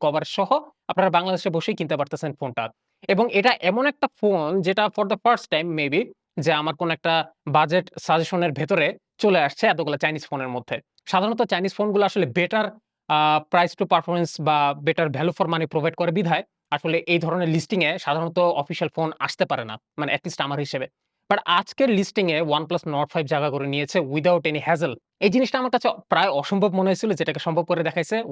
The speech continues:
OnePlus বাংলাদেশ। যাই হোক, OnePlus Nord five কিন্তু অফিসিয়াল ওয়ারেন্টির পাশাপাশি প্রোভাইড করতেছে Snapdragon eight Gen three, বারো পাঁচশো বারো জিবি র্যাম, রম, six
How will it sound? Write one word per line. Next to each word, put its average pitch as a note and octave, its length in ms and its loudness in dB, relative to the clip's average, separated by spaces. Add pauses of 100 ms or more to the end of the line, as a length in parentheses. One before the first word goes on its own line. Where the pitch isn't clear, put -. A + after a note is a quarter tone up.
OnePlus B2+ 300 -4
বাংলাদেশ। B2 340 -6 (520)
যাই F#3 160 6
হোক, D4+ 100 4 (160)
OnePlus A#3 240 -2 (120)
Nord F#3 180 4 (120)
five G3 260 2
কিন্তু B3+ 160 2 (100)
অফিসিয়াল F#3 340 -2
ওয়ারেন্টির C#3+ 420 -2
পাশাপাশি F#3+ 360 -2
প্রোভাইড F3+ 280 0
করতেছে F#3 280 -2 (100)
Snapdragon D3+ 400 -2 (140)
eight C#3+ 220 -2
Gen C3 140 -2 (120)
three, A3+ 220 0 (440)
বারো F3 240 8
পাঁচশো F3 260 0
বারো E3 200 0
জিবি D3+ 180 0 (140)
র্যাম, D#3 180 2 (120)
রম, A3+ 200 2 (280)
six F#3 120 -2